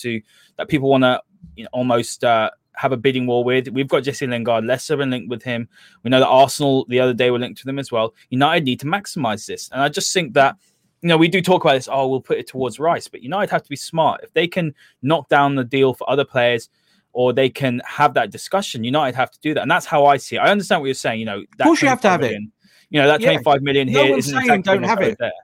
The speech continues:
Speaker 2: No,
Speaker 1: But
Speaker 2: I'm
Speaker 1: I
Speaker 2: not
Speaker 1: just,
Speaker 2: saying
Speaker 1: I
Speaker 2: don't
Speaker 1: just
Speaker 2: have
Speaker 1: wouldn't
Speaker 2: it.
Speaker 1: bring him back, if I'm being
Speaker 2: No,
Speaker 1: honest
Speaker 2: look,
Speaker 1: with you.
Speaker 2: do you know what? If, if, if P S G, uh, if, if P S G ring up United and go, "Do you know what? We want Jesse Lingard and we'll give you Neymar," you have that conversation, don't you?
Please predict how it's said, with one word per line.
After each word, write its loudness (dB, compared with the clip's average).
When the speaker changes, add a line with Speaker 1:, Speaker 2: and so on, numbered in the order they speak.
Speaker 2:
No, 0
Speaker 1:
But 0
Speaker 2:
I'm 4
Speaker 1:
I 6
Speaker 2:
not 6
Speaker 1:
just, 2
Speaker 2:
saying 2
Speaker 1:
I 8
Speaker 2:
don't 2
Speaker 1:
just 4
Speaker 2:
have 2
Speaker 1:
wouldn't 2
Speaker 2:
it. -8
Speaker 1:
bring 0
him -4
back, 0
if -12
I'm -4
being -2
Speaker 2:
No, 2
Speaker 1:
honest -4
Speaker 2:
look, -12
Speaker 1:
with -8
you. -6
Speaker 2:
do -2
you 2
know 2
what? 4
If, 2
if, 0
if -4
P 0
S -2
G, -2
uh, 2
if, 4
if 0
P -2
S -2
G -2
ring 2
up 0
United 2
and -2
go, 2
"Do -4
you -2
know 2
what? 2
We -2
want 0
Jesse 0
Lingard 0
and -2
we'll -4
give -6
you -4
Neymar," -2
you -2
have -2
that 0
conversation, -2
don't 0
you? -10